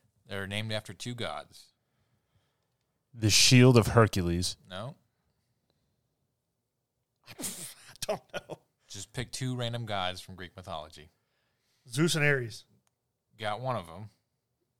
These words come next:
Speaker 2: Zeus and Poseidon.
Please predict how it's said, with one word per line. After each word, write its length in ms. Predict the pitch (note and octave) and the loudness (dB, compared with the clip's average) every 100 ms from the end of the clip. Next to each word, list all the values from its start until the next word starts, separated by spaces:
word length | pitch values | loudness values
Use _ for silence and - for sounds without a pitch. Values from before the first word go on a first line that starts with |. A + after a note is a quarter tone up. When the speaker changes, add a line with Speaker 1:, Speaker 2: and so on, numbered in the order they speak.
| _ _ _ - | _ _ _ -10
Speaker 2:
Zeus 680 | F#2 F#2 G#2+ A#2 A2 - - _ _ _ _ _ _ - | -2 2 4 6 4 2 0 _ _ _ _ _ _ -2
and 200 | G2+ F2+ | 0 2
Poseidon. 600 | F2+ - F#2 E2+ E2 | 2 2 2 0 -2